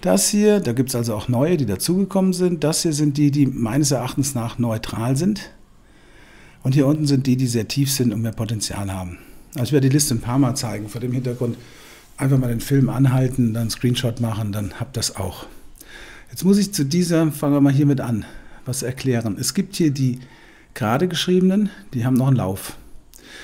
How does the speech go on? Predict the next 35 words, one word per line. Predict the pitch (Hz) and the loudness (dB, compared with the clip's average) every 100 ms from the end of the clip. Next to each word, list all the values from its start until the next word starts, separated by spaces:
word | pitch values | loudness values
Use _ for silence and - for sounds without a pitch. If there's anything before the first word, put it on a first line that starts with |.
| - - | -20 -2
Dann | 139 | 0
gibt | 170 180 | 0 0
es | 147 | 0
die, | 185 202 | 2 2
wie | 165 | 2
zum | 131 143 | 0 2
Beispiel | 131 131 135 113 | 2 2 0 2
L | 143 147 | 0 0
V | 156 127 | 0 0
M | 123 | 2
H, | 127 139 180 - - | 0 0 -2 -4 -4
die | 135 | 0
haben | 135 | 2
jetzt | 139 143 | 2 2
so | 139 135 | 2 2
das | 135 120 | 0 -4
erste | 127 143 131 | -2 -2 -4
Verkaufssignal | - 127 120 117 - 117 110 101 | -4 -4 -4 -4 -6 -4 -2 -4
bekommen. | 98 98 107 143 - - - - - - - | -6 -6 -6 -6 -12 -20 -20 -20 -20 -20 -12
Und | - 165 | -2 0
dann | 180 | 2
gibt | 165 151 | 0 -2
es | 139 | -2
die, | 170 180 | 0 2
wie | 147 110 | 2 0
Airbus | 127 147 151 - | -2 -2 -2 -2
Allianz, | 147 139 135 170 - - | 0 0 2 0 -2 -4
die | 135 | -4
haben, | 107 139 147 147 139 - - - - | 0 0 2 2 0 -6 -18 -20 -8
die | 117 | -2
sind | 135 127 | -2 -2
kursiv | 147 127 147 185 | 2 4 4 2
geschrieben | 185 - 175 170 170 - | 0 -2 -2 -2 -2 -2
und | 175 208 | 0 0
unterstrichen, | 156 151 - 170 160 165 | 0 -2 0 -2 0 0